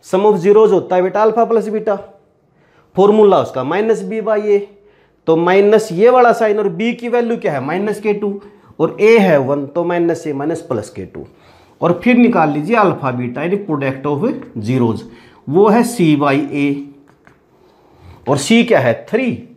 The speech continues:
ए क्या है? वन। तो सबसे पहले जो आपका काम है ना इस प्रकार के सम में, उन ज़ीरोज़ का जो उसने दिए हैं, अगर उसने अल्फा बीटा दिया तो अल्फा प्लस बीटा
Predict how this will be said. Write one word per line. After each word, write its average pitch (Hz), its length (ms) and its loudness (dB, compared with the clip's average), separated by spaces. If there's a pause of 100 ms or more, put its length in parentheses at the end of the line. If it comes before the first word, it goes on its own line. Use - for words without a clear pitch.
(100)
ए 151 140 -4
क्या 113 200 -12
है? 87 160 -16
वन। 71 280 -20 (880)
तो 156 120 0
सबसे 226 560 0
पहले 165 460 -4
जो 190 160 -4
आपका 156 360 2
काम 139 360 -2
है 104 120 -12
ना 175 140 0 (640)
इस 175 140 -2
प्रकार 151 440 0
के 120 100 -4
सम 120 200 -6
में, 165 500 -2 (360)
उन 220 220 4
ज़ीरोज़ 175 580 4
का 160 320 -2
जो 185 160 -4
उसने 175 220 -6
दिए 156 460 0
हैं, 107 380 -10 (540)
अगर 139 200 -2
उसने 170 240 0
अल्फा 160 300 0
बीटा 147 320 -2
दिया 135 200 -2
तो 131 160 -6
अल्फा 120 300 -4
प्लस 113 260 -8
बीटा 104 480 -2